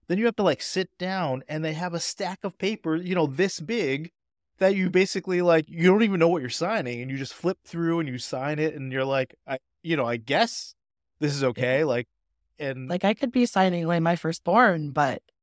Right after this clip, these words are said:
Speaker 1: It's
Speaker 2: I just
Speaker 1: so
Speaker 2: wanna get through
Speaker 1: true.
Speaker 2: this stack.
Speaker 1: Yeah, exactly. Yeah, my most recent one, you, you know, go to the actual mortgage place and it's like, they have, like, the pens out and everything. It, it was just, like,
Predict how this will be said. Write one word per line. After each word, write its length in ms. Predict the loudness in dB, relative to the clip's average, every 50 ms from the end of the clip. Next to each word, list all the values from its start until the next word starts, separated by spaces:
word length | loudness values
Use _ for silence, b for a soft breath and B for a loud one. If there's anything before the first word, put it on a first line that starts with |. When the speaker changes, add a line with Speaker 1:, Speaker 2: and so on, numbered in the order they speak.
| _ _
Speaker 1:
It's 200 | -4 -2 0 2
Speaker 2:
I 20 | 2
just 60 | 4 4 4
Speaker 1:
so 40 | 4
Speaker 2:
wanna 160 | 4 2 0
get 140 | 0 0 0
through 120 | 0 0 -2
Speaker 1:
true. 40 |
Speaker 2:
this 120 | -2 -4 -2
stack. 340 | 0 0 0 0 0 -6 _ _
Speaker 1:
Yeah, 260 | 2 4 6 6 6
exactly. 680 | 4 2 0 0 0 0 -2 0 -2 -2 -4 -2 -4 -6 -2 _
Yeah, 180 | 4 4 4 4
my 300 | 0 -6 -4 -2 -2 -2
most 300 | 0 0 -2 -2 -2 -2
recent 320 | -4 -4 -2 -4 -6 -8 -8
one, 480 | -8 -8 -8 -8 -8 -8 -8 -10 -10 -10
you, 600 | -10 -8 -6 -4 -2 -2 -2 -4 -4 -6 -8 -10 _ -12
you 140 | -10 -8 -8
know, 100 | -8 -8
go 320 | -4 -2 0 0 0 0
to 460 | -2 -4 -2 -2 0 0 0 -2 -2 -4
the 160 | -4 -4 -4
actual 560 | -4 -4 -4 -2 -2 -2 -2 -2 -4 -6 -8 _ _ -14
mortgage 720 | -10 -6 -4 -4 -4 -4 -4 -4 -4 -4 -4 -6 -8 -10 -10 _
place 320 | -6 -4 -2 -2 -2 -4
and 100 | -8 -8
it's 100 | -8 -6
like, 280 | -4 -4 -4 -4 -6 _ _ _ _ _ _ _ _ _ -2
they 180 | 2 2 4
have, 180 | 4 4 2 2
like, 160 | 0 0 -2 _ _ _ _ _ _ _ _ _ _ _ _ _
the 80 | -20 -20
pens 420 | -12 -4 -2 0 0 0 2 4
out 380 | 6 6 6 6 4 4 2 2
and 160 | 0 -2 -4 -4
everything. 420 | -4 -4 -4 -4 -6 -6 -8 -6 -6
It, 140 | -6 -6 -4
it 80 | -2
was 160 | -2 -2 0 0
just, 200 | -2 -2 0 -2
like, 180 | -2 -2 -2